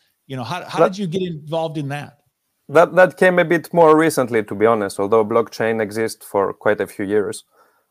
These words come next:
Speaker 2: I was industry, as I said, working for nuts. Then I went to, uh, Gatwick Airport.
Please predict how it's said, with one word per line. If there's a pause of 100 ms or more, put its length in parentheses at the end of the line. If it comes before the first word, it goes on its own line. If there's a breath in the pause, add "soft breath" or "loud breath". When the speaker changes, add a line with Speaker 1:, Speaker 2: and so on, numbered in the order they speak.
(140)
Speaker 2:
I
was
industry,
as
I
said, (140)
working
for
nuts.
Then
I
went
to,
uh,
Gatwick
Airport.